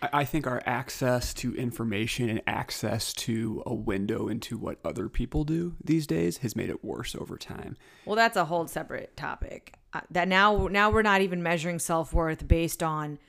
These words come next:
Speaker 2: what we were taught as kids, like school, money, status, degrees, loan, houses, cars, a family, a husband, a wife, and kids by a certain age, now all of a sudden it's turned into, "Let me go on Instagram to message my friend and, oh,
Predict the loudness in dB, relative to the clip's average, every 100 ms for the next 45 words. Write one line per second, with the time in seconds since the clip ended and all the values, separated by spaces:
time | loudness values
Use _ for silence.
0 | _ _ _ _ _ -10 0 4 4 2
1 | 2 2 2 -2 -2 -2 0 -4 -6 -6
2 | 0 2 2 0 0 0 -2 -6 -2 0
3 | 0 -2 -4 -6 -2 -2 -2 -4 -4 -2
4 | 0 -2 -4 -2 -2 -2 -10 -6 0 0
5 | 0 -2 -6 -6 -4 -2 -2 -2 -2 -4
6 | 0 -2 -2 -6 -4 0 0 0 -6 -6
7 | 0 0 0 0 0 2 0 0 -2 -2
8 | -2 -2 -4 -8 -14 -20 -8 2 6 6
9 | 4 2 0 0 -4 -2 -2 0 0 -2
10 | -2 -12 -6 -2 0 0 0 2 2 0
11 | -2 -6 -4 -2 -4 -4 -4 -4 -4 -4
12 | -6 -6 -6 -4 -6 -2 2 2